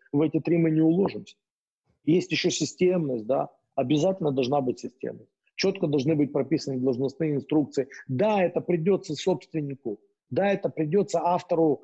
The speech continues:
тому, кто это придумал. Любой собственник, который придумал какой, какой-то бизнес, он автор этой идеи, да? Нравится ему или не нравится. Он автор идеи. Если он автор идеи,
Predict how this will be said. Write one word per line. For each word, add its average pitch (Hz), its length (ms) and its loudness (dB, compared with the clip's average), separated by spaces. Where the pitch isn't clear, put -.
тому, 180 220 4
кто - 200 -2
это 180 180 0
придумал. 170 640 0
Любой 190 320 2
собственник, 202 500 -4
который 175 300 0
придумал 185 380 2
какой, 180 400 0
какой-то - 380 -6
бизнес, 196 340 -2
он 214 220 2
автор 180 400 0
этой 156 380 -2
идеи, 117 360 -10
да? - 180 -2
Нравится 180 400 0
ему 165 180 0
или 165 100 0
не 170 100 -2
нравится. 151 480 0
Он 185 180 2
автор 196 280 -2
идеи. 185 260 0
Если 180 260 0
он 196 140 0
автор 185 340 -2
идеи, 180 340 -2